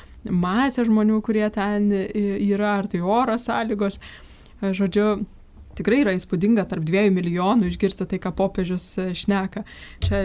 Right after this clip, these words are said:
Lietuvoj tai gal buvo kiek paprasčiau išgirsti, ne, mūsų buvo mažiau ir tikrai tas asmeniškesnis toksai santykis su popiežium nutiko, ar ne?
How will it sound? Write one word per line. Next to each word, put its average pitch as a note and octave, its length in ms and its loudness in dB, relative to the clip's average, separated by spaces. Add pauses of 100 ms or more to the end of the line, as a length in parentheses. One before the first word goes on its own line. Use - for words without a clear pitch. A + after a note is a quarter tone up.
Lietuvoj G#3 720 0 (140)
tai F#3 120 -4
gal F#3 200 -2
buvo F#3+ 200 0
kiek F#3 180 -6
paprasčiau G3 480 0
išgirsti, G3+ 500 0
ne, F3+ 120 -2
mūsų F3 320 -4
buvo F3 160 -4
mažiau F#3+ 400 0
ir G3 120 -4
tikrai F#3+ 280 -2
tas F#3+ 220 -2
asmeniškesnis F#3+ 760 -2
toksai F3+ 300 -4 (220)
santykis F#3+ 600 -2 (640)
su F#3 140 -6
popiežium F#3 520 -2 (420)
nutiko, F#3+ 640 2
ar - 100 -16
ne? F#3 180 -2